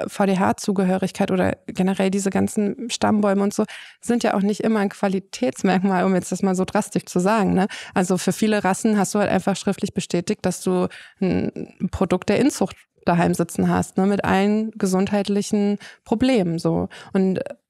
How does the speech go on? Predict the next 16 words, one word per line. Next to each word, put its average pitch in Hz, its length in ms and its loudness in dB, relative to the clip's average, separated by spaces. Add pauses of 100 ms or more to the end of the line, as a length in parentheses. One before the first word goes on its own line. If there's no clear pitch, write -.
(460)
solange 190 400 2
das 190 160 0
immer 214 140 0
noch 180 120 0
der 175 140 0
Fall 220 300 2
ist, 196 200 0
finde 202 160 2
ich 185 80 -4
sowieso 170 320 0 (160)
irgendwie 170 260 0
total 170 320 -4
bekloppt. - 500 -6 (160)
Also 175 200 0
das 180 240 0
als, - 360 0